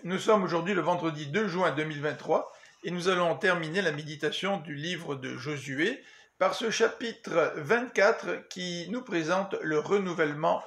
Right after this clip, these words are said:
de l'alliance. La fin du livre insiste aussi sur la mort des deux personnages principaux de l'époque, c'est-à-dire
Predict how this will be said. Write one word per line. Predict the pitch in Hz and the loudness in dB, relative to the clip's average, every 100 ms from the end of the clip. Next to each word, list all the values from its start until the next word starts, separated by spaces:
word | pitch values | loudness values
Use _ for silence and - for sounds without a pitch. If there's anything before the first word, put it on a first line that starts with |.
| 190 | -6
de | 135 156 - | -6 -6 -4
l'alliance. | 135 123 113 - - - - _ _ _ _ _ _ _ _ | -6 -6 -8 -10 -18 -20 -20 _ _ _ _ _ _ _ _
La | 208 160 | 2 4
fin | - 254 | 6 4
du | 214 160 | 4 0
livre | 113 143 165 - - - - - | -4 -8 -4 -6 -6 -12 -6 -2
insiste | 180 - 233 - | 0 0 -4 -2
aussi | 175 - 165 208 | -4 -2 -4 -4
sur | - 170 | -2 2
la | 156 | 2
mort | 156 190 170 - - | 2 2 0 -6 -14
des | 143 131 | -8 -4
deux | 156 240 | -2 -2
personnages | - 180 - 165 156 135 - - | 0 0 0 -2 0 0 -2 -6
principaux | - 220 190 - 220 | -4 -2 -4 -4 -2
de | 190 | -2
l'époque, | 160 139 127 113 - _ _ _ _ _ _ | -4 -4 -4 -6 -10 _ _ _ _ _ _
c'est-à-dire | - 214 190 160 151 | -6 0 2 2 0